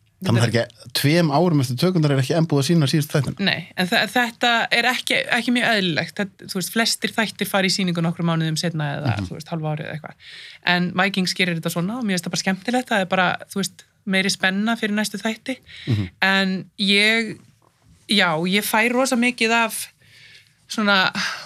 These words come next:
Speaker 2: hvað maður segja, prufum, auditionum fyrir eitthvað sem er með sverð í hendinni. Og, og ég er svona, „Ok, ég get líka alveg gert eitthvað annað,“ þú veist, tala við umboðsmanninn minn, „er ekki eitthvað svona, eitthvað annað?“ Svo fékk ég eitthvað audition um daginn þar sem ég átti að vera prinsessa og ég bara,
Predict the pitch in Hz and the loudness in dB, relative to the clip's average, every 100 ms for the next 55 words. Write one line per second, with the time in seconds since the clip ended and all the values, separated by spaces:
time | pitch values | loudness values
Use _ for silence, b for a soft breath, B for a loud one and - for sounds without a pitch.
0 | B B B B _ - 185 175 170 160 | B B B B _ -4 -2 0 0 -2
1 | - B B B B B - - 208 165 | -4 B B B B B -8 0 2 2
2 | 160 196 - 185 214 185 175 165 202 214 | 2 0 -2 -4 -2 0 2 2 0 0
3 | 220 202 202 190 185 - 196 196 175 180 | 2 2 4 2 0 -2 -2 0 -2 0
4 | 175 170 156 170 - 175 156 - 160 151 | 0 2 0 -2 -2 -2 -2 -2 -2 -2
5 | 156 156 - _ _ _ - 170 - 180 | -6 -12 -16 _ _ _ -6 -6 -2 0
6 | 190 190 190 185 - 254 285 247 - 214 | 4 4 2 0 0 0 0 0 -2 -2
7 | 254 269 269 247 240 240 233 240 - 220 | -2 -4 -4 -2 -2 -2 -2 -2 0 0
8 | 220 220 220 220 - 226 214 208 160 - | 2 2 0 -2 0 0 2 2 0 -2
9 | - - 214 220 208 220 208 214 208 - | -4 0 0 2 2 2 2 0 0 -4
10 | B B 220 233 233 254 247 254 240 - | B B 0 2 2 2 2 2 0 -2
11 | 294 311 311 - 285 294 160 B B B | -4 -2 -4 -2 0 0 -2 B B B
12 | 196 214 214 196 196 185 185 196 190 185 | 0 0 2 2 2 0 2 0 0 2
13 | 185 196 196 185 196 185 - 226 226 - | 0 2 0 0 0 -4 -2 0 0 0
14 | 160 147 175 180 165 160 | -2 -2 -2 -2 -2 -2